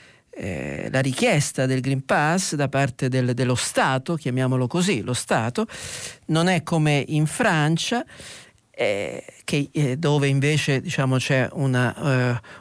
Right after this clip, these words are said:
un uso più estensivo. È vero, eh, è un obbligo implicito, è un obbligo implicito, e,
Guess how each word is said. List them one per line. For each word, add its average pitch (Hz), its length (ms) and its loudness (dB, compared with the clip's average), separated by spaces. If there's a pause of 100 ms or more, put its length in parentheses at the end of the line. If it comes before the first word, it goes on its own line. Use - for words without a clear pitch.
(140)
un 165 140 2
uso 165 220 2
più 175 160 0
estensivo. 156 1120 2 (960)
È 165 120 2
vero, 233 720 2 (200)
eh, 131 300 -10 (100)
è 156 100 -2
un 156 140 2
obbligo 143 720 0 (440)
implicito, 202 1000 0 (640)
è - 80 -12
un 123 120 -2
obbligo 123 560 -2
implicito, 120 800 -4 (1900)
e, 208 300 0